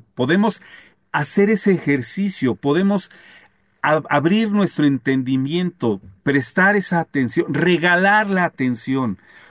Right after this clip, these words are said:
obsequiar ese, esos momentos para entender lo que nos están diciendo. Y a veces esto se nubla por un juicio anticipado, Malque. Estamos escuchando lo que nos están diciendo y ya nosotros estamos emplea-, empleando nuestro criterio para em-,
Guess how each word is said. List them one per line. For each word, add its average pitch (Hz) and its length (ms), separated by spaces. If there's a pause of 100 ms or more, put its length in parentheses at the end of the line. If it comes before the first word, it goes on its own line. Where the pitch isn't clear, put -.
obsequiar 170 720
ese, 185 380
esos 170 240
momentos 147 680 (460)
para 143 220
entender 151 480
lo 196 120
que 135 120
nos 123 160
están 147 300
diciendo. 127 440
Y 110 120
a 139 40
veces 262 580 (480)
esto 180 260
se 175 180
nubla 196 380
por 160 200
un 196 120
juicio 190 580
anticipado, 151 800
Malque. 107 420 (1000)
Estamos 214 440
escuchando 202 500
lo 170 100
que 135 120
nos 131 160
están 185 240
diciendo 180 500
y 147 120
ya 202 120
nosotros 208 400
estamos 202 380
emplea-, 170 420
empleando 175 480
nuestro 139 440
criterio 208 520
para 147 220
em-, 135 140